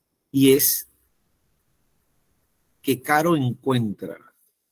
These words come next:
que detrás de la visión utilitarista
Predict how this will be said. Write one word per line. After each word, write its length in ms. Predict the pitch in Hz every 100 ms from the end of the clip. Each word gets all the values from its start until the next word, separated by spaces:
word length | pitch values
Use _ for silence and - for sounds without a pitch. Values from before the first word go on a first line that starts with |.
| _ _ _ _ _ _ _
que 140 | 135 123
detrás 500 | 117 - 127 120 -
de 220 | 117 117
la 140 | 107
visión 640 | 104 101 - 131 117 101 - _ _ _ _ _ _
utilitarista 1040 | 160 156 160 147 135 123 131 127 135 135